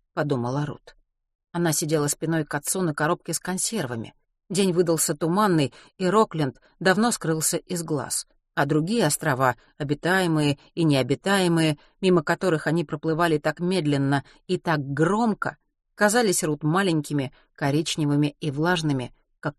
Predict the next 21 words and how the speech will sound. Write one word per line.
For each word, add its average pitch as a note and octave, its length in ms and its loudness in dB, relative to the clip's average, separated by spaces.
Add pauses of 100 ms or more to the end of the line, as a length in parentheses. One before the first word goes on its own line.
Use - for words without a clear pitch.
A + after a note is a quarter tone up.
(100)
какашки. - 640 -10 (560)
Она F#3+ 180 0
гадала, A3 400 2
сможет G#3+ 400 0
ли F3 80 2
найти F3+ 320 2
ещё G#3 240 0
какую-нибудь D#3+ 560 0
работу E3+ 380 -2
на D3+ 100 0
Форт D#3+ 300 -4
Найльзе, F3+ 520 0 (400)
хотя F#3+ 240 0
сама G#3+ 300 4
мысль A3 360 4
о - 20 0
какой-то D3+ 360 2
работе D3+ 360 2
на C#3+ 80 2
Форт D3+ 280 -4
Найльзе, C#3+ 520 2